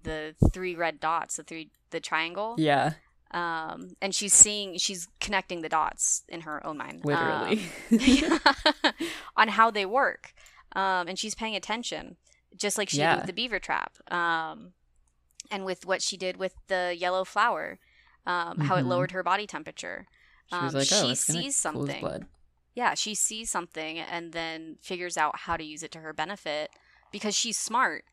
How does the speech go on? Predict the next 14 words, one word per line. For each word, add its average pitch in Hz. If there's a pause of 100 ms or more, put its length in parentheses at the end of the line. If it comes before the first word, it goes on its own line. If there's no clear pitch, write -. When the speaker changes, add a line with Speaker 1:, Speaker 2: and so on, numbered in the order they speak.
(100)
Speaker 1:
um, 165 (280)
which 190
they've 196
already 180
established 147
and 170
they 165
just 165
keep -
reestablishing. 160 (500)
Speaker 2:
Yeah. 170
Speaker 1:
Um, - (360)
so -
that, 165